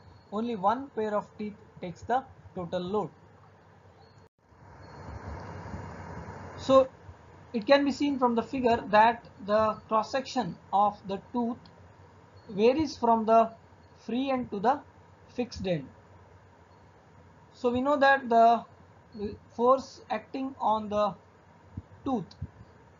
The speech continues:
is resolved into two components, the tangential component F T and the radial component F R. So the critical section or the section of maximum bending stress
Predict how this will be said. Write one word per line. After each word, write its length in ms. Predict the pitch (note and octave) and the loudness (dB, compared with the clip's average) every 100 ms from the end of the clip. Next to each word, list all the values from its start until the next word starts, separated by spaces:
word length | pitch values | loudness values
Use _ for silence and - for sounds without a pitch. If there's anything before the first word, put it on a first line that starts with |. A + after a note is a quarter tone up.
| - - | -20 -16
is 240 | - G3 G3 | -12 -8 -6
resolved 400 | G#3 A3 C4 B3 | -2 4 4 4
into 260 | A#3 A#3+ - | -6 -10 -12
two 100 | A#3 | -6
components, 720 | A#3 A3 G#3+ A3 C4+ E4 - - - | -2 -2 -2 -6 -8 -10 -18 -20 -16
the 100 | - | -12
tangential 560 | E3 F#3+ G3+ A3 - B3 | -4 -4 -4 -8 -10 -8
component 440 | A3 G#3+ G#3 G3+ | -6 -6 -8 -10
F 100 | G3 F3 | -10 -10
T 120 | - G#3 | -10 -8
and 160 | F#3+ | -6
the 140 | A#3+ D#4+ - | -6 -8 -10
radial 300 | F3 G3 G3 | -8 -6 -6
component 480 | F3+ F3 E3+ F3+ C4 - - - - | -4 -6 -4 -6 -8 -10 -20 -20 -6
F 180 | E3+ D#3+ | -4 -2
R. 180 | E3 D3 - - - - - - - - - - - - - - - - - - - - - - - | -2 -2 -6 -20 -20 -20 -20 -20 -20 -20 -18 -18 -18 -20 -20 -20 -20 -20 -20 -20 -20 -20 -20 -20 -20
So 200 | - C4 | 4 4
the 80 | B3 | 6
critical 500 | B3 B3+ E4 E4 E4+ | 2 -2 -2 0 -2
section 480 | - A#3+ - G#3 D3+ - - - - - - - - - - - - - - | 0 -2 -2 -6 -6 -10 -20 -20 -20 -20 -20 -20 -20 -20 -20 -20 -20 -20 -4
or 340 | A3+ A3+ A#3+ A3 | 6 8 8 4
the 320 | G#3 G#3 G#3 - - - - - _ _ - _ _ - - - | -2 0 0 -2 -16 -20 -20 -20 _ _ -20 _ _ -20 -20 -20
section 500 | - - B3+ - D4 | -14 -6 -6 -2 2
of 220 | C4+ B3+ | 2 2
maximum 800 | G#3 G#3 G#3+ - C4+ C4 C4 C4 - | -2 -2 -2 -4 -4 -2 0 -4 -8
bending 360 | G3+ G#3+ A#3+ | -6 -4 -4
stress 500 | A3+ - G3+ E3 - | -8 -8 -8 -8 -14